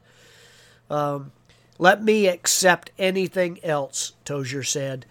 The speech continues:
"instead of the Scriptures, and I have been cheated and robbed to my eternal confusion." The secret of life is theological, the study of God,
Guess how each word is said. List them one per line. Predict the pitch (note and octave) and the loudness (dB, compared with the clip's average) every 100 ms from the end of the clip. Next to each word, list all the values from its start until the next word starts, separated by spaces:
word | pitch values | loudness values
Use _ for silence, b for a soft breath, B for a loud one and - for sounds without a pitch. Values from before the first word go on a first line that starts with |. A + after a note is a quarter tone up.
| b b | b b
"instead | D#3+ D3 - - E3+ F3+ E3+ | -6 -2 -2 0 2 4 2
of | - E3+ C#3+ | -2 -6 -4
the | |
Scriptures, | C#3 - F3 - C3+ A#2+ A#2 - | -8 -4 -4 -4 -8 -8 -10 -8
and | D#3 C3+ | -8 -4
I | D3 D#3 | 0 0
have | D3 C#3 | 0 -6
been | B2+ C3+ B2 | -8 -8 -6
cheated | - G3+ G3+ D3 A#2+ - | -4 -4 -4 -6 -8 -8
and | D3 B2+ C3 | -10 -8 -2
robbed | D#3+ D#3+ C3+ B2 - | 0 0 -2 -6 -10
to | C#3 | -8
my | C3+ C#3 | -6 -6
eternal | C3 - D3 D3+ D#3 | -8 -8 -6 -4 -4
confusion." | - C#3+ A#2 - C#3+ D3 B2 B2+ A2 B B B B B | -6 -12 -12 -12 -8 -6 -6 -10 -12 B B B B B
The | - | -6
secret | C#3+ - E3+ G3+ - F#3 F#3 F3 | 0 2 2 0 -2 -2 -2 0
of | D#3+ C3+ | -2 0
life | D3+ D#3 D#3+ C#3 - | 2 2 2 -4 -10
is | E3 D3+ - | -4 -2 -4
theological, | _ E3 D#3 D3 C#3+ D3 C#3 C#3 C3 A#2+ | _ -6 -2 -2 0 0 -2 -6 -8 -10
the | A2 | -8
study | A#2 - C#3 C#3+ C#3 | -8 -6 -6 -6 -8
of | A#2+ | -8
God, | C3 B2+ A#2+ G#2+ | -8 -6 -8 -10